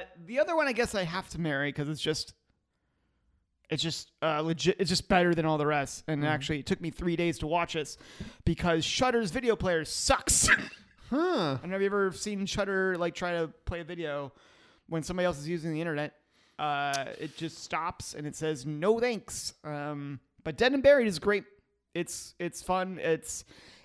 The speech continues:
Speaker 1: it's similar to The Fog. I so want to love this movie. It's a,
Speaker 2: Mm-hmm.
Speaker 1: it's someone who is, uh,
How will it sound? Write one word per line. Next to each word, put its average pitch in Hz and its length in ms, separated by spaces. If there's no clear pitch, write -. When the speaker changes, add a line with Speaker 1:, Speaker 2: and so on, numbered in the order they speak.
Speaker 1:
it's - 120
similar 453 340
to 453 80
The 480 40
Fog. 370 340
I 277 100
so 370 320
want 311 500
to 269 100
love 240 300
this 269 200
movie. 262 440
It's 214 220
a, 240 80
Speaker 2:
Mm-hmm. 190 80
Speaker 1:
it's 233 200
someone 277 400
who 262 180
is, 254 300
uh, 190 640